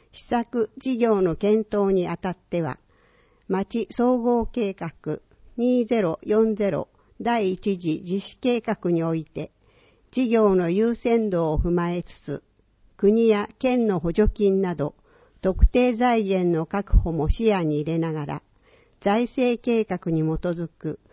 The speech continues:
一般財源配分の調整を図ることや、町民の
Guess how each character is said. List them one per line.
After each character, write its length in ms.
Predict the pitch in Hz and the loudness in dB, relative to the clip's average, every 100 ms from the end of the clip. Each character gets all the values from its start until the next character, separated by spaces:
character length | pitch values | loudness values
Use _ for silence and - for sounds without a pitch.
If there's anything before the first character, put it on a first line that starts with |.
| _ - | _ -6
一 160 | 190 - - | -6 -4 -2
般 280 | 233 240 214 | 2 2 2
財 320 | 220 226 220 | 0 2 2
源 320 | 214 208 180 | 4 2 0
配 240 | 208 202 | 0 2
分 300 | 185 165 156 | 2 0 -2
の 220 | 156 - - _ | -2 -6 -10 _
調 240 | - 214 214 | 0 2 2
整 320 | - 196 185 | -2 -2 0
を 120 | 180 | -2
図 280 | 175 180 214 | -4 -4 -2
る 100 | 196 | -2
こ 140 | 170 | -4
と 180 | 170 165 | -6 -4
や、 180 | 160 143 _ _ _ - _ _ | -6 -8 _ _ _ -20 _ _
町 260 | - 226 226 | 0 4 4
民 300 | 214 214 202 | 4 4 2
の 200 | 196 | -2